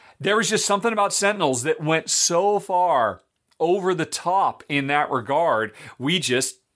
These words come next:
lost interest in it very, very quickly. And again, I, I prefaced all that by saying, you know, maybe I'm wrong.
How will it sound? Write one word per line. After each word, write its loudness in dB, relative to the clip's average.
lost -2
interest -4
in 0
it -6
very, 0
very 2
quickly. -4
And 0
again, -2
I, 2
I 0
prefaced -4
all 2
that 0
by 0
saying, 0
you -8
know, -2
maybe 0
I'm 0
wrong. 0